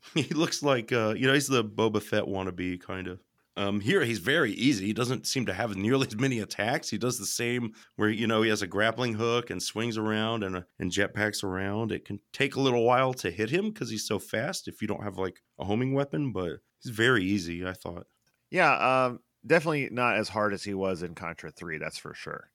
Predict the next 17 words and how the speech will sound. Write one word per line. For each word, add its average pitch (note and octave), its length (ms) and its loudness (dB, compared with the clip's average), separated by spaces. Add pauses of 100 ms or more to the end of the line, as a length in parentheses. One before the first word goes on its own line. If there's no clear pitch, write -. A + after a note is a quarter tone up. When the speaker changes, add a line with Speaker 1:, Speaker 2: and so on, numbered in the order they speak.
(140)
Speaker 1:
Yeah, B2+ 160 -2 (120)
so E2+ 380 -4 (240)
take, - 300 -2
take G3 180 0
that E3+ 180 6
fool D3 220 4
down, A#2 360 4
and G#2 100 2
then C3 100 4
you're, C#3 140 2
like, B2+ 160 0
immediately G#2+ 560 0
assaulted B2 500 -2
by G2 140 2
a C3 80 2
plane. F#3 580 0 (240)
Speaker 2:
Yeah. A#2+ 320 -2